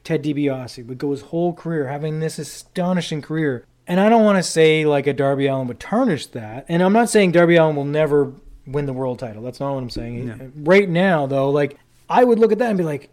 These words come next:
Speaker 1: "Are you kidding me? Darby Allin gets a, a, a world title at this point in his career, and Ted DiBiase never had one?" Like that,
Speaker 2: Mm-hmm.
Speaker 1: I don't know. That's, and that's a,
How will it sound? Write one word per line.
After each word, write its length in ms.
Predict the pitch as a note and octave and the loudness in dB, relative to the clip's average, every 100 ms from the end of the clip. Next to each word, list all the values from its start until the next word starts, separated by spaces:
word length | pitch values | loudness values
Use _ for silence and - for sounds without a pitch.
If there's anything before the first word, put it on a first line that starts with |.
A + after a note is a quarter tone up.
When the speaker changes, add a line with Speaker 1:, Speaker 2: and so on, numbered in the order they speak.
| - | -10
Speaker 1:
"Are 40 | |
you 40 | F3+ | -10
kidding 320 | - G#3 G#3 | -4 -2 0
me? 160 | G#3+ G3+ | 0 0
Darby 360 | F3 F#3+ F#3+ | 0 0 2
Allin 280 | F#3+ F#3+ F3+ | 2 0 0
gets 180 | E3+ E3 | -2 -6
a, 120 | C#3+ - | -10 -8
a, 120 | D3+ - | -10 -10
a 80 | D3+ | -10
world 300 | C#3 E3 E3+ | -2 0 0
title 360 | E3 E3 D3+ C#3 | 0 2 2 0
at 220 | C3+ C#3 | -4 -4
this 160 | D#3+ D#3+ | -4 0
point 220 | F3 E3 | 0 0
in 60 | |
his 120 | D#3 C3+ | 0 -4
career, 260 | D#3+ D#3 D#3+ | -6 -6 -8
and 100 | C3+ | -6
Ted 180 | E3+ | -4
DiBiase 460 | E3+ D#3+ D#3+ D3+ D3+ | -4 -4 -2 -4 -4
never 180 | D3 C#3+ | -6 -6
had 200 | B2+ A2 | -8 -8
one?" 320 | A#2+ F#3+ B3 | -4 -2 0
Like 160 | E3 C#3+ | 0 2
that, 280 | F3 F3 - - | 2 2 -8 -14
Speaker 2:
Mm-hmm. 300 | A#2+ B2 A#2 | -10 -10 -2
Speaker 1:
I 100 | F#3 | 2
don't 80 | F#3 | 4
know. 80 | D3+ | 6
That's, 220 | D#3 E3 | 4 2
and 120 | F#3+ E3+ | 0 4
that's 240 | F3+ F3 | 4 4
a, 200 | E3 | 0